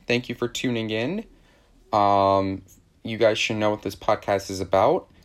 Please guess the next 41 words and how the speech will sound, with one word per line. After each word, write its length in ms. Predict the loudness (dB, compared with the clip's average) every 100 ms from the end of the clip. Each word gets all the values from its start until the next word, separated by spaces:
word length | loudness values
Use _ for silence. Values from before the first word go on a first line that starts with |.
| _ _ -4
If 240 | -4 -2
not, 400 | -4 -2 -2 -4 -10 _ _ _ _
it 140 | -2 0
is 220 | -2 -2
where 200 | 0 0
I 80 | 2
go 400 | 2 4 2 6
all 300 | 8 8 4
in. 340 | 0 -2 -8 -14 _ 0
I 120 | 0
don't 200 | 0 0
hold 240 | -2 0
anything 360 | -2 -4 -4 -2
back. 280 | 0 -2 -4
I 40 |
give 220 | -4 -4
you 120 | -2
guys 260 | 0 2 0
the 140 | -2
honest 340 | -2 -4 -6 -6
truth. 400 | -2 -2 -2 -10 _ _ _ _ _ _ _ _ _ _ _ _ _
So, 440 | -12 0 2 4 2
yeah, 180 | -2
that's 140 | -2 -4
pretty 200 | -4 -4
much 300 | -4 -6 -8
what's 140 | -6
happening. 400 | -4 -4 -4 -2
If 160 | -2 -2
you're 120 | -4
new 300 | -2 -2 0
out 160 | 0 2
there, 160 | 0
you 160 | 0 0
are 140 | 0
listening 460 | 0 -4 -8 -8 -8
to 360 | -6 -4 -2 2
Off 220 | 2 2
the 80 | -4
Chain 300 | -2 0
on 100 | -2